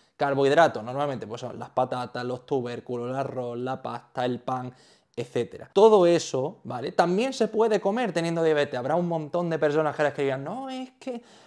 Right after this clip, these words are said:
si tienes diabetes no puedes comer nada de carbohidratos".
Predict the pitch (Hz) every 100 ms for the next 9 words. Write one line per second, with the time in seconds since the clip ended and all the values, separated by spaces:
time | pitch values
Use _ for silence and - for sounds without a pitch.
0 | - - 170 202 240 202 208 208 240 214
1 | 214 196 202 220 - - 202 208 170 196
2 | 175 160 160 151 143 123 117 120